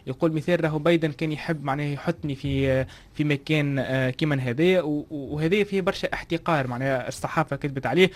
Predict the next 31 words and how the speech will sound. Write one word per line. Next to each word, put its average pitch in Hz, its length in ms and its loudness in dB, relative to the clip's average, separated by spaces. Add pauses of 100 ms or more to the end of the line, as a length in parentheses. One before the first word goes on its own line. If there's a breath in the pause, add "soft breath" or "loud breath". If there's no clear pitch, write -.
(200 loud breath)
على 135 100 -2
خاطر 170 260 -4
هو 185 260 4
حل 185 460 -2 (100)
السجن 135 760 -4
هذايا 165 380 4 (240 loud breath)
يعتبروا 170 500 0
إنه 180 160 -2
معناها 160 420 -2 (180)
كي 160 80 0
يقول 170 280 2
راهو 151 220 0
المكان 151 320 -2
هذايا 151 200 0
يعتبروا 160 380 0
إنه 160 140 0
ينجم 165 300 0
معناها 151 300 0 (320 loud breath)
يخرج 143 540 0
الإنسان 156 420 -2
من، 143 240 -2
آه، 135 220 2
من 135 180 -2
إنسانيته، 160 480 2
وهو 175 360 4
اللي، 143 380 2
آه، 131 140 2
اللي 127 140 2
عمل 135 480 4
السجن 131 380 0
هذايا. 151 360 6